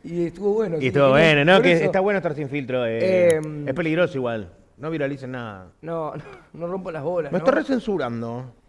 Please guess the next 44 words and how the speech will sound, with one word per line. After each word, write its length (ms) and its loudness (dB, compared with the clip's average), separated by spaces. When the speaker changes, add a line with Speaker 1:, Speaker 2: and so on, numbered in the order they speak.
Speaker 1:
Eh, 480 -4
está 180 -4
pasando 400 -6
algo 280 -4
con 120 -8
eso, 200 -10
¿no? 280 -2
A 160 -6
vos, 300 -6
a, 180 -12
a, 120 -16
en 80 -12
general, 480 -6
que 100 -12
ya 120 -12
está 140 -12
muy 140 -8
pesado 380 -10
el 60 -10
Speaker 2:
Está 120 -6
Speaker 1:
tema, 100 2
Speaker 2:
rompiendo 240 0
Speaker 1:
¿no? 80 2
Speaker 2:
los 40 0
huevos, 180 2
pero 160 -2
aparte 300 -2
hoy 180 0
el 160 -6
terreno, 640 -4
lo, 200 -8
lo, 200 -6
o 40 -4
sea, 280 -4
Twitter 320 -4
justamente, 640 -8
que 100 -4
es 80 -8
una 180 0
red 240 0
así 380 -4
que 100 -8
está 240 -6
picante, 540 -8